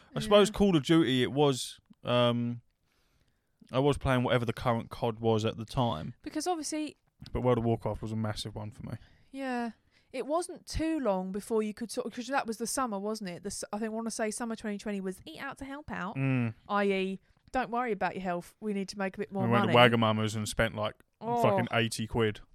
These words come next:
Speaker 2: But I, that, 'cause obviously
Speaker 1: When it was, like, half price as well, so we got a lot of food.
Speaker 2: Oh, God.
Speaker 1: More than what we should have really got.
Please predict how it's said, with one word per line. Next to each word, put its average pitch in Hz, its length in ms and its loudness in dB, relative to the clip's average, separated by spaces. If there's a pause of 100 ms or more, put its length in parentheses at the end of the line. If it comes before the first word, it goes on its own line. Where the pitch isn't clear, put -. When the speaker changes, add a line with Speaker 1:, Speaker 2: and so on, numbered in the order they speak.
(240)
Speaker 2:
But 240 100 0
I, 233 140 2
that, 262 180 0
'cause 262 180 -8 (260)
obviously 269 520 -4 (800)
Speaker 1:
When 117 140 -4
it 110 40 -2
was, 107 120 -2
like, 107 100 0
half 107 240 2
price 107 320 2
as 107 100 -6
well, 107 200 0
so - 120 -8
we 113 140 0
got 107 200 -4
a - 40 -12
lot 110 220 -12
of - 60 -20
food. - 280 -12
Speaker 2:
Oh, - 60 -18 (100)
God. 202 400 -12
Speaker 1:
More 123 260 4
than 104 120 -4
what 107 120 -6
we 107 100 -4
should - 180 -8
have 104 180 -12
really 107 220 -8
got. - 260 -12